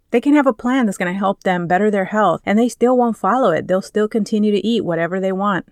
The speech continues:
So it's not about having the perfect plan. It's about,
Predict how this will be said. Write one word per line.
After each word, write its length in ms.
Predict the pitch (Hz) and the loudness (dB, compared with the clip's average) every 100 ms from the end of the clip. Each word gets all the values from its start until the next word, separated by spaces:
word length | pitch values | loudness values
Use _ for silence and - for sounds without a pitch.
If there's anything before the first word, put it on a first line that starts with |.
| _ | _
So 240 | - 233 | 0 4
it's 160 | 233 - | 4 2
not 220 | 254 294 | 0 2
about 340 | 233 226 226 | 2 2 2
having 400 | 214 208 202 190 | 0 -2 0 0
the 160 | 180 175 - | -2 -4 -6
perfect 520 | 196 185 - 165 - | -4 -4 -4 -8 -8
plan. 560 | - 247 240 175 160 - | -4 -2 0 0 -2 -4
It's 180 | 208 240 | -6 -2
about, 400 | 233 220 196 | 2 4 4